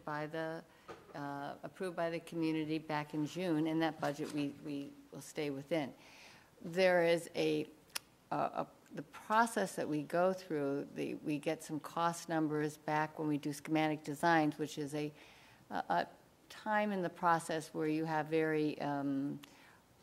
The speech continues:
uh, not, not a lot of detail around the design of the building. But as you move through into the design development phase,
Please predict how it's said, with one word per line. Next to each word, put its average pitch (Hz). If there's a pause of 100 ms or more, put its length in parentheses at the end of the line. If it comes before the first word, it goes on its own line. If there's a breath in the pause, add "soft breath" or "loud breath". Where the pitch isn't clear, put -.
(140)
uh, - (280)
not, 180
not 175 (120)
a 156
lot 156
of 143
detail 151
around 147
the 151 (220)
design 151
of 143
the 143
building. 147 (720 loud breath)
But 170
as 165
you 180
move 185
through 196
into 160
the 151
design 156
development 156 (120)
phase, 147